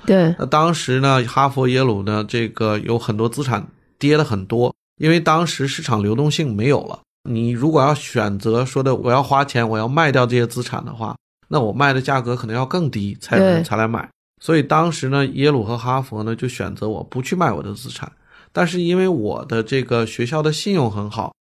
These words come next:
Speaker 2: 财务状况很好，我呢，去银行借了一笔钱。
Speaker 1: 哦。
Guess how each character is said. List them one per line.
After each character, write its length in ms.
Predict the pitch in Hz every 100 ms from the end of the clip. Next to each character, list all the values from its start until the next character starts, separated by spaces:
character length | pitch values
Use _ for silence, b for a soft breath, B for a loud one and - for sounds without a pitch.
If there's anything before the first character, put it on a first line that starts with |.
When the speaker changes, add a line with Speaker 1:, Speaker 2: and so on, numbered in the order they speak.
| _ -
Speaker 2:
财 180 | - 110
务 140 | 156
状 180 | 165 190
况 240 | 151 123
很 160 | 98 101
好， 220 | 104 - - _ -
我 280 | 127 113 104
呢， 140 | 120 135
去 180 | 139 156
银 180 | 127 147
行 280 | 127 135
借 180 | 151 233
了 100 | 175
一 80 | 104
笔 140 | -
钱。 220 | - - - _ _ _ _
Speaker 1:
哦。 1000 | 214 202 208 220 226 233 233 226 220 220